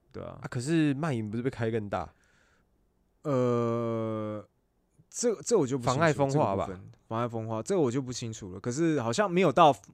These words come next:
Speaker 1: 很重啦，我印象中也是罚点钱而已啦。
Speaker 2: 嗯。
Speaker 1: 对啊。
Speaker 2: 也是很可怜，人家也是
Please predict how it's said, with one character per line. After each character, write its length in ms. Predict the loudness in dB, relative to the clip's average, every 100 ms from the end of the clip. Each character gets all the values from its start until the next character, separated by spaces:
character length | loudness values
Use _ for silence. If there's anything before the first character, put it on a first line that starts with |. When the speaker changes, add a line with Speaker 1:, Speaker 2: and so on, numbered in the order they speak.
| -20 _ -12
Speaker 1:
很 220 | -10 -8
重 320 | 0 0 0
啦， 200 | -4 -8
我 140 | -8 -6
印 80 |
象 160 | -4 -2
中 100 | -2
也 60 | -4
是 100 | -2
罚 200 | -2 -2
点 160 | -4
钱 280 | -10 -12 -12
而 200 | -12 -12
已 100 | -12
啦。 180 | -16 -20 _ -16
Speaker 2:
嗯。 380 | -12 -10 -10 -14 -14
Speaker 1:
对 100 | -10 -10
啊。 280 | -10 -14 -18 -20 -14
Speaker 2:
也 80 | -10
是 120 | -6
很 140 | -8
可 180 | -6 -6
怜， 160 | -6 -8
人 180 | -8 -6
家 200 | -2 -2
也 160 | -2
是 460 | -6 -6 -8 -8 -12